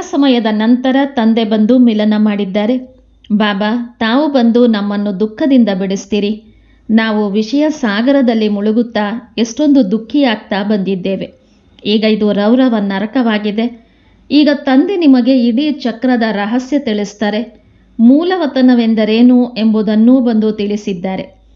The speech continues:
ಮೊದಲು ನಿಮಗೂ ತಿಳಿದಿರಲಿಲ್ಲ. ಇದಕ್ಕೆ ಮುಳ್ಳುಗಳ ಕಾಡೆಂದು ಹೇಳಲಾಗ್ತದೆ. ಸ್ವರ್ಗಕ್ಕೆ ಹೂದೋಟ, ಅಲ್ಲಾನ ಉದ್ಯಾನವನವೆಂದು ಹೇಳಲಾಗ್ತದೆ. ತಂದೆಗೆ ಹೂದೋಟದ ಮಾಲೀಕನೆಂದು ಹೇಳ್ತಾರೆ.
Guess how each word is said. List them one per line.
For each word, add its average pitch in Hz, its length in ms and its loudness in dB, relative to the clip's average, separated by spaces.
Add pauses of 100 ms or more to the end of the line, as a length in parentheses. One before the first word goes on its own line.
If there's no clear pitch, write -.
(240)
ಮೊದಲು 220 380 2
ನಿಮಗೂ 226 420 4
ತಿಳಿದಿರಲಿಲ್ಲ. 214 680 0 (640)
ಇದಕ್ಕೆ 254 340 2
ಮುಳ್ಳುಗಳ 277 560 2
ಕಾಡೆಂದು 226 600 0
ಹೇಳಲಾಗ್ತದೆ. 208 1080 -4 (280)
ಸ್ವರ್ಗಕ್ಕೆ 240 640 0
ಹೂದೋಟ, 226 520 -2 (420)
ಅಲ್ಲಾನ 240 420 2 (100)
ಉದ್ಯಾನವನವೆಂದು 226 960 2
ಹೇಳಲಾಗ್ತದೆ. 196 800 -8 (920)
ತಂದೆಗೆ 311 460 0
ಹೂದೋಟದ 277 680 0
ಮಾಲೀಕನೆಂದು 247 800 2
ಹೇಳ್ತಾರೆ. 208 520 -2